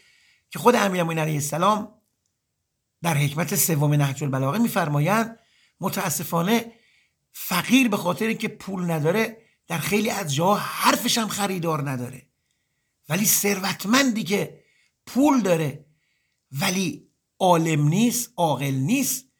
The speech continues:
متاسفانه حرف او خریدار داره.» سومین درسی که حضرت می‌دن، می‌فرمان: «ولا میراث کالادب.» هیچ ارث و میراثی مثل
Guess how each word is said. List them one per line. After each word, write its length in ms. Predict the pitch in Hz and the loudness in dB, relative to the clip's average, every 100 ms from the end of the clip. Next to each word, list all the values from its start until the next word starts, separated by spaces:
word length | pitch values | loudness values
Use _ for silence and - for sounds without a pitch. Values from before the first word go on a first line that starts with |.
| _ _ | _ _
متاسفانه 720 | 151 147 147 131 139 139 156 | -8 -4 -2 -2 -4 -4 -4
حرف 380 | 190 - 220 - | -2 -2 -2 -4
او 160 | - 254 | -2 -2
خریدار 800 | 190 214 185 143 131 127 - 135 | 0 0 0 -2 -2 -6 -14 -10
داره.» 400 | 135 135 123 - _ _ _ _ _ _ _ _ _ _ _ _ _ _ _ _ _ _ _ _ _ - | -6 -6 -8 -16 _ _ _ _ _ _ _ _ _ _ _ _ _ _ _ _ _ _ _ _ _ -2
سومین 440 | - 262 247 247 | 2 4 4 4
درسی 320 | 262 285 247 | 4 2 0
که 120 | 247 | -2
حضرت 320 | 233 196 208 190 | -2 -2 -6 -6
می‌دن، 400 | 185 175 165 - | -4 -4 -6 -10
می‌فرمان: 640 | 147 151 127 165 214 156 131 | -6 -4 -2 0 -2 -4 -2
«ولا 380 | 147 170 240 262 | 0 4 4 4
میراث 680 | 240 208 165 160 143 - 143 123 - _ _ _ _ - | 2 2 0 0 0 -2 -4 -6 -10 _ _ _ _ -6
کالادب.» 640 | 180 160 - 151 139 131 - _ _ | -4 -2 -2 -2 0 -2 -6 _ _
هیچ 500 | 277 320 - - - _ _ _ - | 0 0 2 0 -2 _ _ _ -10
ارث 260 | 185 147 170 | -6 -4 -2
و 60 | |
میراثی 540 | 160 151 160 226 233 220 | -2 0 0 0 0 0
مثل 240 | 170 - | -2 -4